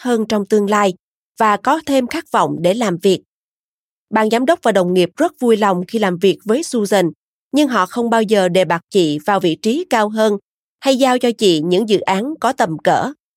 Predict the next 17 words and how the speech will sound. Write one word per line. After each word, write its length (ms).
Susan 460
cư 140
xử 240
như 200
một 160
cô 120
gái 260
trẻ 280
và 160
chị 300
cũng 200
được 140
đối 200
xử 200
lại 280
như 240
vậy. 280